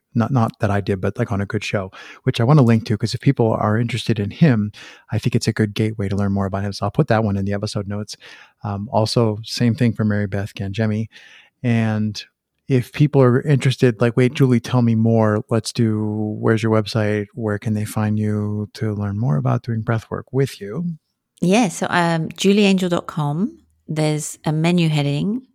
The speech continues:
Speaker 2: which says Work with Julie. And I have a three-week breathwork course, which is called Revive and Thrive. And it's amazing. I'm so proud of it.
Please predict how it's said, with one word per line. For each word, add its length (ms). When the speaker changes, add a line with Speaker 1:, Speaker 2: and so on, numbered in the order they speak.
Speaker 2:
which 240
says 260
Work 240
with 140
Julie. 480
And 340
I 120
have 180
a 40
three-week 720
breathwork 400
course, 440
which 240
is 100
called 320
Revive 540
and 140
Thrive. 580
And 100
it's 160
amazing. 600
I'm 240
so 200
proud 300
of 80
it. 240